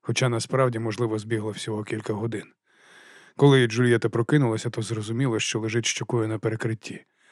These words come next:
На обличчі відбилася груба сітка, яку вона відчула долонею.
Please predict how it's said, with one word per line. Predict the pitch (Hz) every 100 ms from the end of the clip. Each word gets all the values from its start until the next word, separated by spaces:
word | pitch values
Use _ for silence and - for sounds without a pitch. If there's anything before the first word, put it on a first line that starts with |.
| _ -
На | 131
обличчі | 127 135 139 -
відбилася | 117 117 117 110 - 113
груба | 120 107
сітка, | 107 147 127 113
яку | 104 - 113
вона | 113 110
відчула | 104 107 - 107 107
долонею. | 113 98 90 80